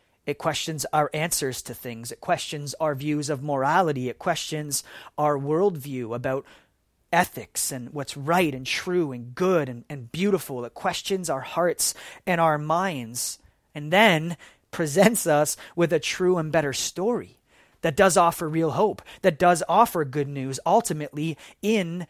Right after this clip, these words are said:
the person and work of Jesus Christ. Now, we need that today.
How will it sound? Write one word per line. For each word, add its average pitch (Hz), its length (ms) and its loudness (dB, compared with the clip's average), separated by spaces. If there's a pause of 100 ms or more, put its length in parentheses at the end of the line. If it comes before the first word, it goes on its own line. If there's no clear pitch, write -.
(180)
the 170 80 -4
person 180 400 -4
and 180 140 -4
work 156 180 -2
of 147 80 -6
Jesus 147 340 -8
Christ. 185 460 -4
Now, 147 120 -6
we 170 140 -4
need 151 320 -6
that 120 220 -4
today. 120 320 -14